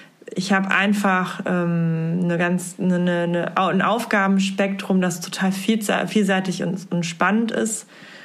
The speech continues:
was ich gerne mache. Und auch der tägliche Stallrundgang bei den Tieren, ähm, wenn ich den nicht habe, dann fehlt der mir regelrecht, weil ich da auch einfach diese händische Arbeit dann, diese Bewegung, ähm, habe,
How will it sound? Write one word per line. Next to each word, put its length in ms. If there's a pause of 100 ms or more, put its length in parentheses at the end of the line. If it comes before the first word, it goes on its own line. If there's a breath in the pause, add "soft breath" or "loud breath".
(220 loud breath)
was 160
ich 100
gerne 320
mache. 640 (380 loud breath)
Und 340 (420)
auch 160
der 320
tägliche 560
Stallrundgang 1300
bei 140
den 180
Tieren, 520 (580 loud breath)
ähm, 420
wenn 120
ich 100
den 160
nicht 240
habe, 280
dann 160
fehlt 300
der 120
mir 180
regelrecht, 520
weil 220
ich 120
da 200
auch 100
einfach 300
diese 240
händische 540
Arbeit 380
dann, 200
diese 200
Bewegung, 720 (440 loud breath)
ähm, 460 (120)
habe, 520